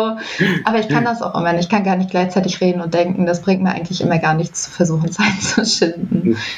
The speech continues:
Speaker 1: Vielleicht würde ich mal gerne einen Kaffee mit Contra K trinken gehen. Ich glaub, der hat Tiger. Sind das normale Tiger? Ich weiß nicht. Aber der hat Tiger. Da würde ich gerne mal vielleicht, dass er mich mal mit zu, zu seinen Tigern nimmt oder so. Dass man ein bisschen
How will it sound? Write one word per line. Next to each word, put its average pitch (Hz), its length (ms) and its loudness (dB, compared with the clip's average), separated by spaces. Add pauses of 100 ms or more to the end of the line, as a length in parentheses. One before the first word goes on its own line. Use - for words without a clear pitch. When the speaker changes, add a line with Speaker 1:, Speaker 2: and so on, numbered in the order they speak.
Speaker 1:
Vielleicht 269 300 0
würde 285 140 2
ich 269 100 -4
mal 220 140 4
gerne 202 280 2
einen 208 60 -4
Kaffee 226 300 0
mit 208 220 0
Contra 220 340 0
K 196 240 0
trinken 160 400 0
gehen. 160 360 2 (100)
Ich 156 60 -6
glaub, 165 180 2
der 185 140 2
hat 175 100 0
Tiger. 175 600 0 (200)
Sind 185 180 2
das 170 160 -2
normale 170 400 2
Tiger? 240 260 0
Ich 196 120 -2
weiß 185 180 2
nicht. 180 100 -2
Aber 220 100 2
der 269 80 2
hat 269 100 -2
Tiger. 247 300 2
Da 180 100 0
würde 269 160 0
ich - 80 -4
gerne 254 240 2
mal 240 240 -4
vielleicht, 240 480 0
dass 226 140 2
er 220 120 2
mich 220 200 0
mal 220 120 2
mit 214 140 -2
zu, 196 240 -2
zu - 160 0
seinen 196 180 2
Tigern 226 320 2
nimmt 220 400 -2
oder 202 180 2
so. 190 400 2
Dass - 140 -16
man 185 80 4
ein 180 80 2
bisschen 185 400 0